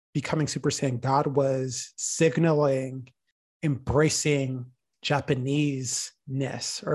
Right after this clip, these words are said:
or embracing that aspect of themselves, just as Gohan is embracing his human side and going and straying away from,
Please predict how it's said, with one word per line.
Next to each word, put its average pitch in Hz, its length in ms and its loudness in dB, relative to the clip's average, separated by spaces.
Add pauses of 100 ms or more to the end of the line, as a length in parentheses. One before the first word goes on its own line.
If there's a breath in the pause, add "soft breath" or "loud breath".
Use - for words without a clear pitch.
or 156 120 2
embracing 139 540 0
that 135 120 -2
aspect 139 520 -4
of 131 100 -6
themselves, 131 800 -8 (260 loud breath)
just - 200 0
as 147 160 2
Gohan 143 440 6
is 139 120 -4
embracing 131 520 -2
his - 240 -4
human 170 320 4
side 135 340 -2
and 139 200 0
going 143 260 4
and 175 220 0
straying 151 260 0
away 139 360 2
from, 135 540 -2